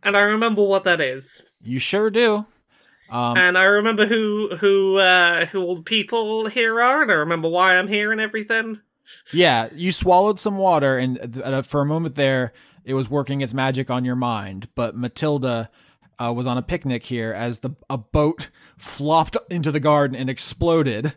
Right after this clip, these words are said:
Speaker 2: shattered <laughs> into a thousand pieces of wooden shrapnel, and she dragged you out, and, uh, it's not a Heimlich. What's it called? When you, someone just, uh, C P R,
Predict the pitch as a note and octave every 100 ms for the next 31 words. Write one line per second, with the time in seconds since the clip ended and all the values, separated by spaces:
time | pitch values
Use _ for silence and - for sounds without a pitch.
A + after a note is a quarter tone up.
0 | _ - - D#3+ D3+ D#3 D3 C#3 B2+ -
1 | - - - - D3+ C3+ D#3 D3 C3 C#3
2 | D3 D3 D3+ C3 E3+ D3+ D3 C#3+ B2 C#3+
3 | D3+ C#3 - C#3+ C3+ A#2+ G#2 G#2 - -
4 | - A#2+ - B2+ C3 B2+ C3+ B2+ C#3 C3
5 | B2+ C3 B2 A#2+ A#2+ - A#2+ B2 A#2 A#2
6 | C3 G#3 G3 - - C#3+ C#3+ B2 A2 -
7 | C#3 D3+ D#3+ D#3+ E3+ E3+ D3 C#3+ C3+ D3
8 | C#3+ C3 C3 - C3 B2 B2 B2+ - _
9 | _ _ - - F3 F3+ B2 F2+ A2+